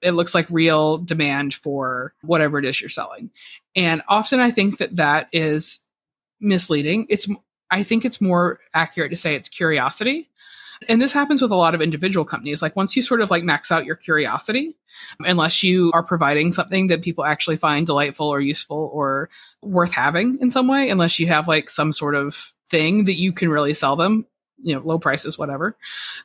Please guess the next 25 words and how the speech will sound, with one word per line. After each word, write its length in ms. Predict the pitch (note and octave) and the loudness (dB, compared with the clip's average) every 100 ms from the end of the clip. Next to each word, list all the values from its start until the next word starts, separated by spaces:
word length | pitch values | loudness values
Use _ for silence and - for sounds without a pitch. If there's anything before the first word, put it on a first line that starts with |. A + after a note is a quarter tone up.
| _ B3+ | _ -4
those 200 | F#3+ F#3 | 0 2
companies 320 | - B3 A3+ | 0 0 0
tend 180 | - F3+ | 2 2
to 240 | G3 F3+ - | 2 0 -2
fail. 420 | - C#3+ G3 B3 _ _ | -4 -2 -2 -4 _ _
They 100 | E3+ | -2
tend 240 | F3 F3 | 0 0
to 80 | F3 | 0
go 160 | F3 D#3+ | 0 2
back 160 | D#3 | 0
down. 220 | D#3 C#3+ | 0 0
You 80 | G#3+ | 0
saw 120 | A3 | 2
this 160 | D4 D#4+ | 0 0
with, 120 | A#3 | 0
like, 160 | A3+ F3 | -2 0
Blue 200 | D#3+ E3+ | 0 2
Apron 380 | C#3+ - E3 E3 | 0 0 0 0
and 80 | |
a 80 | D3+ | 0
lot 200 | D3+ D3 | 2 2
of 120 | D3+ | 0
the, 320 | D#3 D3 C#3+ - | 0 2 2 0
um, 460 | D3+ C3+ B2 E3+ - _ - - - - - _ | -2 -2 -6 -10 -14 _ -20 -20 -20 -20 -20 _
yeah, 300 | D#3+ A2+ E2+ | -4 -4 -6